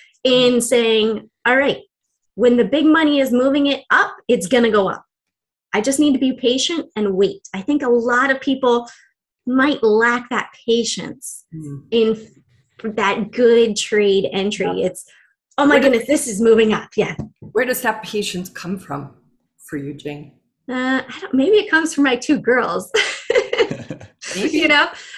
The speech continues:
Speaker 2: Yeah.
Speaker 1: uh, really, because I don't know, maybe that could be it, or it could be, I found that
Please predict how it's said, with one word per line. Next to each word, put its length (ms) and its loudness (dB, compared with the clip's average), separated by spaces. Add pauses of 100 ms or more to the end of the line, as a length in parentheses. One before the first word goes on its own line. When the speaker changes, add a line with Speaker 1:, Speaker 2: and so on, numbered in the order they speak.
(100)
Speaker 2:
Yeah. 380 2
Speaker 1:
uh, 600 -16
really, 560 2 (320)
because 580 -2 (1400)
I 320 -18
don't 120 -2
know, 240 -4 (180)
maybe 460 -2 (180)
that 220 -2
could 100 -2
be 140 2
it, 180 0
or 100 4
it 120 0
could 180 -2
be, 260 0
I 140 -8 (220)
found 340 6
that 200 0